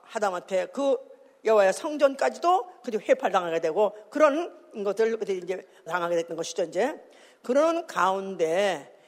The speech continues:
그런 것이 진행되고 있는 가운데 아주 거의 이제는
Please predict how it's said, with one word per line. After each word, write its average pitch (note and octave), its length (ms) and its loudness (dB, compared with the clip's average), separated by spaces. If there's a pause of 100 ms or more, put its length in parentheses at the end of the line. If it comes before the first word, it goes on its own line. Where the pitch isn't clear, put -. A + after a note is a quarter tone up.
(160)
그런 C#4 320 0
것이 C4+ 180 -6
진행되고 D#4 600 -6
있는 B3+ 200 -2
가운데 B3+ 840 2 (280)
아주 F#3 160 -6
거의 A#3+ 560 4
이제는 C#4+ 360 0